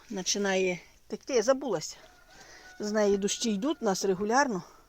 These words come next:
І починає вона, м, десь зломила цвіт, бачите, вже пов'яв. Ну нічого. О.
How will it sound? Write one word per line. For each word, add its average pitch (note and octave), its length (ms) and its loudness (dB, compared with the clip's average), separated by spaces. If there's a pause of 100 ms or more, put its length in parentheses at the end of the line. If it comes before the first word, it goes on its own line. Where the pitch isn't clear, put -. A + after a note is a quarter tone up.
(920)
І D#4+ 360 0
починає B3 600 -2
вона, G3+ 380 -2 (1800)
м, C4+ 340 -10 (120)
десь F#3+ 180 -8
зломила F3+ 400 -6
цвіт, - 380 -14
бачите, - 360 -14 (440)
вже G#3 100 -14
пов'яв. F#3 480 -14 (400)
Ну A#4 140 -6
нічого. C#4+ 280 -8 (1200)
О. - 60 -12